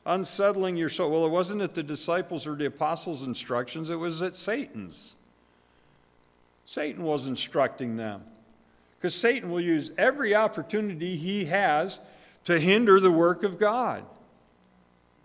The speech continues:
Every chance he's got, he'll tear us down. He'll beat us up. He'll, he'll try to accuse us and say, "You,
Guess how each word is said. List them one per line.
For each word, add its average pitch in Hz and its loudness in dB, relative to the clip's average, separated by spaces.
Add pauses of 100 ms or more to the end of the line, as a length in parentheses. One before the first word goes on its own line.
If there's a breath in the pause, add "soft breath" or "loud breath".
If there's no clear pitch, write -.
(1800)
Every 240 2
chance 226 0
he's 214 -4
got, 220 0 (480)
he'll 185 4
tear 208 0
us 196 -4
down. 196 -2
He'll 151 0
beat 190 0
us 202 2
up. 208 0 (800 soft breath)
He'll, 170 2
he'll 160 0
try 196 2
to 202 2
accuse 220 -2
us - 2
and 143 0
say, 185 2
"You, 165 -4